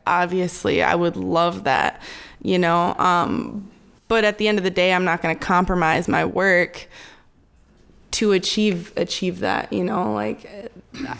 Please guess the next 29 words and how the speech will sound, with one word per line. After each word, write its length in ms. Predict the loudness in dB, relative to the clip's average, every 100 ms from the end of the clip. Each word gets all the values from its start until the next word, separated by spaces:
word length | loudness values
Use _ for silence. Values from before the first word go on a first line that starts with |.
| -2
again, 380 | 0 4 4 2
like, 180 | 0 0
coming 320 | 0 2 2
back 220 | 0 0
to, 80 | 0
like, 260 | -2 -2 -2
this 300 | -2 -2 0
work 340 | 0 0 -4
I 120 | -4
feel 160 | -2 0
like 240 | 0 0
is 180 | 0 0
important, 680 | -2 0 0 0 -2 -4 -6 -6
and, 480 | -4 -2 -2 -4 -10 -20 -20 -20 _ -8
um, 520 | -4 -2 -2 -4 -8 -14 _ _ _ _ -20 -20 -20 _ _ _ _ _ _ _ _ _ _ _
yeah, 380 | -6 -4 -2 -6 -8
if 120 | -4
they 100 | 0
don't 200 | 0 0
think 180 | -2 0
it 60 | 0
is, 160 | 0
at 40 | 0
least 220 | -2 -2
it 60 | -4
is 160 | -4
to 100 | -4
me, 200 | -4 -4 -6
so. 300 | -6 -6